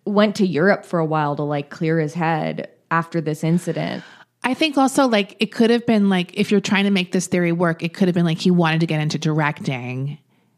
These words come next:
Speaker 2: and he finally got a shot at directing. Like, if you wanna
Speaker 1: Right.
Speaker 2: make something like that work.
Speaker 1: Right.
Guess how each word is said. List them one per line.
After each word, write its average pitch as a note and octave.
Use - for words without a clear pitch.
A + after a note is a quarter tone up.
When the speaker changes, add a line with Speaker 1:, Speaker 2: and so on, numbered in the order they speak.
Speaker 2:
and D3+
he E3
finally D3
got C#3
a -
shot C3+
at B2
directing. A#3+
Like, F3
if G#3
you A3+
wanna A3
Speaker 1:
Right. A3
Speaker 2:
make G3+
something F#3+
like E3
that D#3+
work. D#3
Speaker 1:
Right. G3+